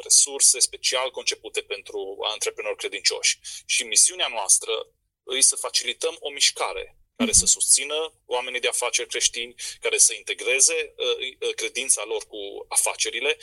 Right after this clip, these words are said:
Speaker 1: și care să conducă, uh, afacerile pe baza principiilor și valorilor creștine.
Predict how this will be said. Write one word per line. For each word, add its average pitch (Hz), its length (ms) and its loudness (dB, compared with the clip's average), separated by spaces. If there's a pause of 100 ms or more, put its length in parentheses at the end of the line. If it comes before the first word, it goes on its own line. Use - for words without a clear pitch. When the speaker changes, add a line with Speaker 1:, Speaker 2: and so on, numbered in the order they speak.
(100)
Speaker 1:
și - 120 -6
care 156 180 -2
să - 120 6
conducă, 151 500 -6
uh, 117 680 -4
afacerile 131 580 -2
pe 120 120 -4
baza 139 380 -2
principiilor 110 520 -6
și 117 100 0
valorilor 101 380 -6
creștine. 101 540 -6